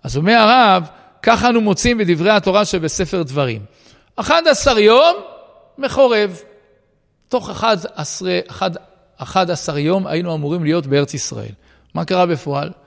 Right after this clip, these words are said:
אומר הרב צבי יהודה, "לכתחילה יש צורך באחד עשר יום כדי להגיע ממעמד הר סיני לכאן, לירושלים.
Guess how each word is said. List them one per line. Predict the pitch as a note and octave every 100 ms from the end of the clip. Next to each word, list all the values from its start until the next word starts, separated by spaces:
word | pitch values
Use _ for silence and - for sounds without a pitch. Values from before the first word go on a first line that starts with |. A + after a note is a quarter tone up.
| _ _ - _
אומר | B2+ E3
הרב | G3 G3
צבי | -
יהודה, | G3 G3
"לכתחילה | F#3+ F#3 - G#3 G3+
יש | F3
צורך | - G#3 G3+ D#3
באחד | E3 - F3+
עשר | E3 F3+ F#3+
יום | C4+ A3 A3+ - _ _ _ -
כדי | A#3 A#3+
להגיע | B3+ B3 G3 G3+
ממעמד | F3+ C4+ B3 A3 A3 G3+
הר | G3+
סיני | D3+ F3+ G#3 G3+
לכאן, | D#3 - C4+ C#4
לירושלים. | C4 A#3+ A#3+ A3+ G3